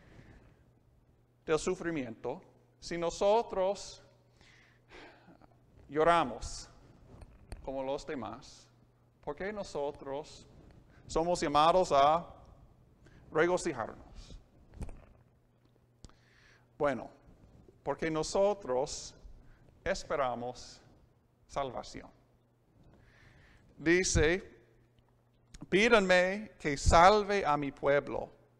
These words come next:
al remanan-, remanente de Israel". Esa palabra, ah, "pídanme que salve", "sálvanos", ah, es una traducción de la palabra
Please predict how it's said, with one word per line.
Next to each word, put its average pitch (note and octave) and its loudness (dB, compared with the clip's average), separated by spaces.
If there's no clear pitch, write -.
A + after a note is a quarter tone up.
al C3+ 0
remanan-, D3 0
remanente F3 0
de C3+ -4
Israel". - -8
Esa F3+ 0
palabra, D#3+ 6
ah, C3+ 4
"pídanme E3 4
que D#3 -4
salve", D#3 6
"sálvanos", D3+ 0
ah, A2 -10
es F3+ -2
una G#3+ -6
traducción F3+ 0
de D#3 0
la D3+ 0
palabra C#3 -2